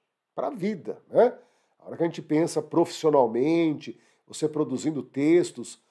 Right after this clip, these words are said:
o conceito de pausa, gerando vírgula, é um conceito distorcido. Pense assim: na hora de consumir o texto, você vai ler o texto em voz alta,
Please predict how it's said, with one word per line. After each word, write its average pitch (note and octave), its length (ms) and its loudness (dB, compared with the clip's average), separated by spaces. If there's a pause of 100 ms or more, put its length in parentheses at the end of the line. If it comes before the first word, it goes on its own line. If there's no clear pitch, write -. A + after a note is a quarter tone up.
(220)
o G2 80 -20
conceito D#3 880 -6
de D3 160 -10 (300)
pausa, D3+ 800 4 (640)
gerando D3+ 580 2
vírgula, B2 840 -4 (380)
é A#2+ 60 -12
um C3 100 -6
conceito C3 560 -2
distorcido. A#2+ 1000 -8 (440)
Pense B3 280 10
assim: - 360 8 (340)
na D3+ 80 4
hora G#3 160 12
de A3 140 0
consumir B3 720 4
o F#3+ 60 2
texto, D#3 760 0 (300)
você - 160 -12
vai C#3+ 180 2
ler D3+ 300 2
o A#3 80 0
texto F#3 340 0
em D#3+ 60 -2
voz C3+ 280 2
alta, C#3 480 4